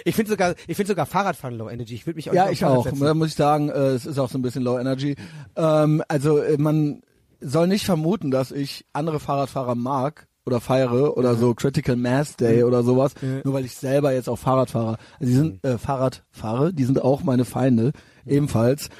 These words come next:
Speaker 2: Ähm, aber öffentliche Verkehrsmittel sind auch Low Energy. Ähm,
Speaker 1: Ja, deswegen der Mikrokosmos. Ich beweg mich einfach nicht weiter als,
Speaker 2: Genau.
Speaker 1: also das Weiteste, was ich jetzt hätte, wäre Ehrenfeld, du, und da wäre ich einfach hingelaufen.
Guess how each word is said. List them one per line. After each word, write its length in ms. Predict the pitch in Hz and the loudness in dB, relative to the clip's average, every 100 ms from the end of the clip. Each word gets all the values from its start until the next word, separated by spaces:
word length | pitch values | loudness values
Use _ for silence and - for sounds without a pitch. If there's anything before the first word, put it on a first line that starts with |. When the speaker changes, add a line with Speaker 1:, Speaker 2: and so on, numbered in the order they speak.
| - - - | -20 -16 -2
Speaker 2:
Ähm, 500 | 151 151 143 143 151 - _ _ - | 2 4 4 2 0 -6 _ _ -4
aber 360 | 147 143 143 - | 0 2 0 -2
öffentliche 360 | 151 156 165 170 | -2 0 0 0
Verkehrsmittel 580 | 139 - 151 180 151 135 | -2 -2 -4 -4 -8 -8
sind 200 | 139 127 | -8 -4
auch 160 | 139 | -2
Low 180 | 156 147 | 0 -2
Energy. 460 | 139 151 151 151 131 - _ _ _ _ _ | -2 -4 -4 -2 -4 -6 _ _ _ _ _
Ähm, 560 | 147 147 143 143 139 139 | 0 2 2 2 2 2
Speaker 1:
Ja, 80 | 143 | 0
deswegen 280 | 131 160 156 | 0 0 2
der 100 | 151 | 0
Mikrokosmos. 680 | 196 143 - 110 - 120 117 | 0 -6 -6 -8 -8 -12 -12
Ich 120 | - | -10
beweg 280 | 131 175 - | -8 -6 -8
mich 160 | 117 | -10
einfach 220 | 110 110 110 | -10 -10 -8
nicht 180 | 107 | -6
weiter 340 | 113 110 110 110 | -6 -4 -4 -4
als, 200 | 113 - | -6 -4
Speaker 2:
Genau. 340 | 127 139 131 | 0 2 4
Speaker 1:
also 180 | 120 143 135 | 4 4 2
das 160 | 131 | 2
Weiteste, 380 | 143 175 202 185 | 2 0 0 0
was 140 | 165 170 | 0 0
ich 80 | |
jetzt 140 | 151 123 | 0 0
hätte, 180 | 160 143 | 0 -2
wäre 120 | 135 | -4
Ehrenfeld, 500 | 131 151 160 143 127 | -2 -4 -4 -4 -2
du, 120 | 143 | -4
und 160 | 185 160 | -4 -4
da 80 | |
wäre 100 | 151 | -4
ich 80 | 165 | -4
einfach 160 | 156 131 | -4 -2
hingelaufen. 500 | 147 123 107 104 | -2 -2 -6 -12